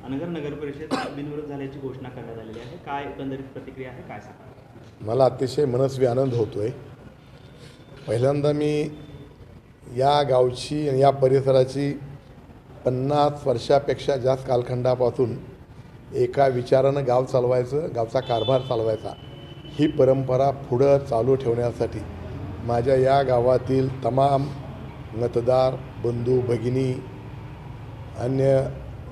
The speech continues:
Speaker 2: सर्व वडीलधारी मंडळी यांनी ती परंपरा पुढं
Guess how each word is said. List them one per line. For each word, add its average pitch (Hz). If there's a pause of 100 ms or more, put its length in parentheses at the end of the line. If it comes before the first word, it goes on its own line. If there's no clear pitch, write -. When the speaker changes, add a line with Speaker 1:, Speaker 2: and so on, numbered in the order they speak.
Speaker 2:
सर्व 127
वडीलधारी 127
मंडळी 123 (640)
यांनी 139
ती 147
परंपरा 135 (340)
पुढं 143